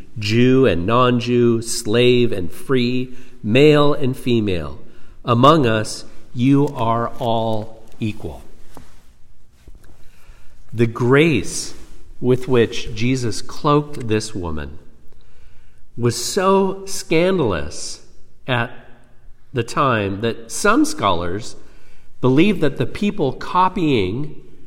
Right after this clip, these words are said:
the early manuscripts of the, the Gospels wouldn't include this story. You'll see in a lot, almost every Bible, there's,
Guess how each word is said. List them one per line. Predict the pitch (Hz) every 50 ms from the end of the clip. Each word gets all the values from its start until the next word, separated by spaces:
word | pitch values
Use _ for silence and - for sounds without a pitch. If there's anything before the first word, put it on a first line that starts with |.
| - - - - - - -
the | - 123 123
early | - 156 165 170 170 165 160
manuscripts | 147 143 139 147 147 151 160 151 - - - 127 98 95 95 - - - - - -
of | 147 117 107 101 98 98 98 - 135
the, | 127 113 -
the | - - 135 117 107
Gospels | 107 110 113 123 127 - - - 101 - 120 87 92 - - - - - - - - - - - - - - - -
wouldn't | 120 117 127 147 175 175 180 175 - 151
include | 143 139 135 139 - - 151 139 135 117 110
this | 104 101 -
story. | - 98 104 98 92 76 65 - - - - - - - - - -
You'll | - 113 110
see | - - 170 165
in | 165 143
a | 120
lot, | 113 113 120 123 131 127 -
almost | - 131 123 131 127 117 - 127
every | 123 127 131 127
Bible, | 113 110 101 95 95 101 98 92
there's, | 104 98 92 95 95 -